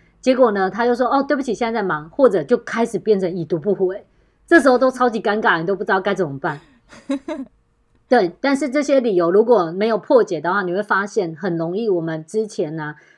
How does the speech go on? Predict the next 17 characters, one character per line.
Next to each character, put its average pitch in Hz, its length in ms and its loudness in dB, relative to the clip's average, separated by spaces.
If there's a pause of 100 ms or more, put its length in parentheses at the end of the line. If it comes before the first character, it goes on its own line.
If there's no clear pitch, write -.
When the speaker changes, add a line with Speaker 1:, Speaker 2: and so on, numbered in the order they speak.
(120)
Speaker 1:
启 190 420 -2
发 233 300 6
的 214 140 0
那 220 160 -2
一 202 100 -2
个 185 140 0
过 208 280 4
程 156 240 -8
都 190 160 -2
会 208 120 -2
变 196 200 -4
成 160 160 -6
是 156 140 -4
一 185 60 -2
场 160 260 -6
误 165 240 -2
会。 147 300 -4